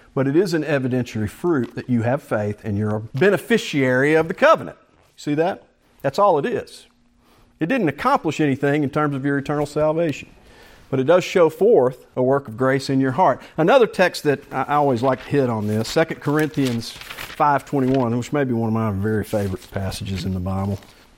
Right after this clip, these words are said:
"For he hath made him to be sin for us, Christ our sin bearer." This is the imputational transaction. God is able to take,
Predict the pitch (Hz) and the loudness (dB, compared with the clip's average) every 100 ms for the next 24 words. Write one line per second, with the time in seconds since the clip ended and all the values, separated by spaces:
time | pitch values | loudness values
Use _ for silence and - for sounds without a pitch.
0 | - 170 160 214 208 190 175 190 185 156 | -2 0 2 2 4 2 2 2 4 2
1 | 135 240 147 123 185 - - - - _ | 2 2 2 0 -2 -8 -20 -20 -20 _
2 | _ _ _ _ - 180 147 208 208 - | _ _ _ _ -6 -4 2 2 2 2
3 | 208 190 170 160 156 208 101 - - - | 2 2 0 2 4 4 2 -2 -12 -14
4 | - - _ _ _ - 165 180 - 156 | -16 -20 _ _ _ 0 2 2 2 0
5 | 143 - - 190 170 139 107 127 247 294 | 0 -2 -2 0 2 2 0 0 0 0
6 | 220 170 185 165 160 196 208 - 208 208 | 0 0 -2 0 0 0 -2 -2 -4 -4
7 | - 175 165 - 156 139 - 139 131 120 | -2 0 0 0 0 -2 -2 -2 0 0
8 | 113 107 - 62 - _ _ _ _ _ | 0 -2 -6 -14 -18 _ _ _ _ _
9 | _ _ _ _ _ _ - 135 170 214 | _ _ _ _ _ _ -2 4 6 6
10 | 220 190 220 208 214 - - 196 160 143 | 4 4 4 2 -2 -6 -2 2 2 0
11 | - | -4